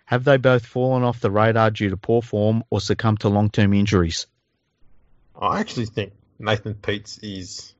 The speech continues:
Speaker 2: um, definitely worth hanging on to.
Speaker 1: Mm-hmm.
Speaker 2: Um,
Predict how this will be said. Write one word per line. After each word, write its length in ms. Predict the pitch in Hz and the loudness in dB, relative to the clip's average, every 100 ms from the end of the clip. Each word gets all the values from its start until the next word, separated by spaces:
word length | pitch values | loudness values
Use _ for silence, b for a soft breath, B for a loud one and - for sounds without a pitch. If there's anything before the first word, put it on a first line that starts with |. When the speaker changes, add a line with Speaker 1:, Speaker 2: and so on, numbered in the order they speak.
| _ _ _ _ _ _ - 104 | _ _ _ _ _ _ -10 -2
Speaker 2:
um, 420 | 95 92 90 92 _ - | 2 2 0 -8 _ -2
definitely 300 | 117 113 101 | -2 0 0
worth 140 | 92 | 0
hanging 220 | 110 95 90 | 0 -2 0
on 200 | 127 160 | -2 -2
to. 260 | 95 87 - _ _ _ _ _ _ _ 135 | -6 -8 -10 _ _ _ _ _ _ _ -2
Speaker 1:
Mm-hmm. 920 | 120 117 113 _ _ _ _ _ 107 | 0 0 -2 _ _ _ _ _ -2
Speaker 2:
Um, 640 | 107 107 107 104 104 101 | 2 2 2 0 -4 -12